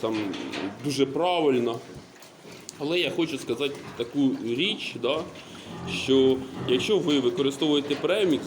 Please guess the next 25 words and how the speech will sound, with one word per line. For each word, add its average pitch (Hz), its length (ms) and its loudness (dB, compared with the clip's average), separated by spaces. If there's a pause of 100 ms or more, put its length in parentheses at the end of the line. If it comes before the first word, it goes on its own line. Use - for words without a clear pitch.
да, 156 240 2 (380)
там, 107 180 -2 (180)
і 117 300 0
соєву 123 380 4
макуху 120 460 -2
чи 110 140 -8
соєвий 113 320 2
шрот, 143 360 -2
то 120 100 0
в 113 200 -2
ідеалі, 156 680 0 (120)
ну, 131 100 2
наскільки 131 360 -2
я 123 240 4
розумію, 107 640 -4 (300)
то 131 80 2
ви 147 160 2
повинні 151 520 2
робити, 127 520 2
от 131 200 -2 (440)
ви 131 160 4 (260)
берете 156 340 2
соєвий 120 600 4
шрот 139 400 0
чи 110 60 -8